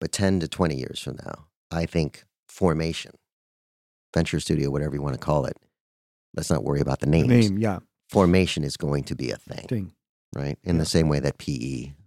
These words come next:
Speaker 1: became a thing.
Speaker 2: And in fact, even in the same way that venture capital became a thing, because it wasn't that long ago that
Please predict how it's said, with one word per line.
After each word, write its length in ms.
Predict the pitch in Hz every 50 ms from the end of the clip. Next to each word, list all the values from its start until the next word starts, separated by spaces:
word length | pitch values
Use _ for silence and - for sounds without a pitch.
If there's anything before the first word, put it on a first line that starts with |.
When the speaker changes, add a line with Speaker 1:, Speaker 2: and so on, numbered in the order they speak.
| _ _
Speaker 1:
became 300 | 82 - - - - 110
a 60 | 107
thing. 280 | - - 117 - - - _ _
Speaker 2:
And 160 | - 170 185 156
in 80 | 170
fact, 240 | - 226 233 190 139
even 260 | - 170 175 165 151 - _ _ _ _ _
in 80 | - 147
the 60 | 143
same 220 | 131 - 160 156 156
way 80 | 147
that 160 | 135 143 135 -
venture 360 | 127 113 123 139 143 - 160
capital 500 | - - 139 139 185 - 180 117 98 90
became 320 | - 98 104 - 110 101 92
a 20 |
thing, 280 | 87 - 92 71 - - _ _ _ _ _ -
because 300 | 120 - 127 120 110 117
it 140 | 123 127
wasn't 380 | 117 123 139 151 160 151 123 110 - -
that 300 | 107 120 127 139 131 - -
long 220 | 117 104 101 101
ago 280 | 98 87 92 87 90 - - -
that 320 | 110 107 98 98 - -